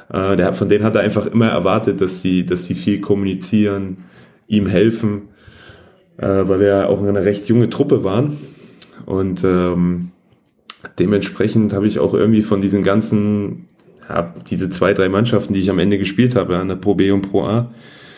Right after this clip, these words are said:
einfach von vielen Leuten, Kapitänen, ehemaligen deutschen Spielern einfach viel mitgenommen. Und, ähm, ja,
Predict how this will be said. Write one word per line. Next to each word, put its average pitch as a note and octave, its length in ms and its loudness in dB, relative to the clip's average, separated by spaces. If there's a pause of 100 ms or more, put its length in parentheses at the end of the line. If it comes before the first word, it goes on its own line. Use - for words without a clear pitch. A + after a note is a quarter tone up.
(360)
einfach G2+ 220 0
von G2 180 -2
vielen A2+ 580 2
Leuten, A#2 640 2
Kapitänen, A#2+ 920 2
ehemaligen G#2 720 2
deutschen G#2+ 320 2
Spielern G#2+ 380 0
einfach F2+ 260 -2
viel G#2 200 0
mitgenommen. A2 800 0 (220)
Und, F#2 380 -4
ähm, F2 640 -2 (1200)
ja, G2+ 280 -2